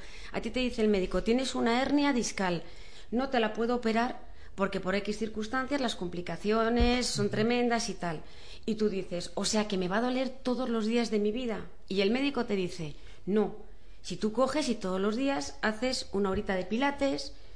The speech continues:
o una vez a la semana te vas a caminar a la naturaleza, que es lo más fantástico que hay". Entonces, si tú coges y dices, "Jo, pues si todos los días me voy media horita a caminar o me voy una horita a hacer pilates, no me duele la espalda", lo haces,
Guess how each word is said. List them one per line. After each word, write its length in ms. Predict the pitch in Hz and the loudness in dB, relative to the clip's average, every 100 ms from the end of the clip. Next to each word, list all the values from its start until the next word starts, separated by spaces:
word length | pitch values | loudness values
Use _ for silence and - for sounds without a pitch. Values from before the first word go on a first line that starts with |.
| - - - | -10 -8 2
o 280 | 277 269 - | 4 4 2
una 200 | 208 202 | 2 4
vez 180 | 202 196 | 2 0
a 40 | |
la 100 | 190 | -2
semana 400 | 185 208 240 247 | 0 2 2 2
te 100 | 233 | 2
vas 140 | 202 202 | -2 -2
a 60 | 196 | -2
caminar 320 | 190 196 185 | 0 0 0
a 40 | |
la 100 | 180 | 0
naturaleza, 520 | 180 180 180 196 202 196 | 0 -2 -2 -2 -2 -4
que 80 | |
es 60 | 202 | -2
lo 80 | 190 | 0
más 160 | 208 | 0
fantástico 600 | 202 180 196 190 - 185 | 0 -2 -2 -4 -4 -6
que 140 | - 175 | -4 -4
hay". 160 | 160 - - - - - - | -6 -8 -10 -10 -10 -10 -10
Entonces, 240 | - 214 214 | -2 -2 -2
si 80 | 175 | -2
tú 140 | 202 | 0
coges 360 | 277 277 208 180 | 2 2 -2 -4
y 60 | |
dices, 360 | 170 160 170 160 - - - - - | -6 -6 -6 -8 -10 -10 -10 -10 -10
"Jo, 240 | - 147 - | -8 -8 -8
pues 120 | - | -8
si 80 | - | -8
todos 300 | - 190 190 | -6 -4 -2
los 140 | 185 | -2
días 300 | 208 240 170 | 0 0 -2
me 120 | 156 - | -6 -6
voy 160 | 170 | -6
media 240 | 160 156 165 | -4 -4 -6
horita 220 | 180 151 | -6 -6
a 40 | |
caminar 420 | 160 165 196 208 - - - - - - - - - | -4 -2 0 -2 -6 -10 -12 -10 -10 -10 -10 -10 -10
o 120 | 151 | -6
me 120 | 139 165 | -2 2
voy 260 | 196 180 - | 2 0 -2
una 180 | 156 143 | -2 0
horita 200 | 190 151 | 0 -2
a 20 | |
hacer 180 | 175 175 | -4 -2
pilates, 520 | 208 220 214 233 208 | 0 0 0 -4 0
no 140 | 196 | 0
me 100 | 208 196 | 2 0
duele 160 | 190 | 0
la 60 | 175 | -2
espalda", 440 | - 165 156 123 - - - | -4 -6 -8 -8 -8 -10 -6
lo 180 | - 190 | 0 0
haces, 400 | 185 - 156 - | 0 -4 -8 -8